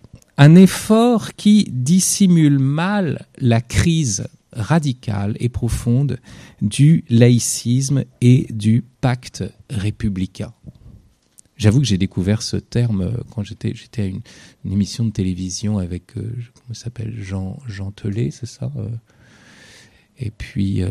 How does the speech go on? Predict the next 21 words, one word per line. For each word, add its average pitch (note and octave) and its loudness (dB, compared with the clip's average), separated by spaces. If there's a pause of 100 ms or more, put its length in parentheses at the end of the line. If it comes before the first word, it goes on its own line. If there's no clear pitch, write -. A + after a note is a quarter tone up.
il A2 -6
y A2 -2
avait F#2+ -4
aussi, G2+ -6
euh, F#2 -6
Henri F#2 -8
Guédon, F#2+ -2
et - -12
cetera. A2+ -8
Il A#2+ -14
parlait G2 -4
du F#2 -12 (120)
pacte - -6
républicain, G2+ -6
je G#2 -10
savais F2+ -6
même F2+ -4
pas G2 -4
ce - -10
que F#2+ -8
c'était. F#2 -8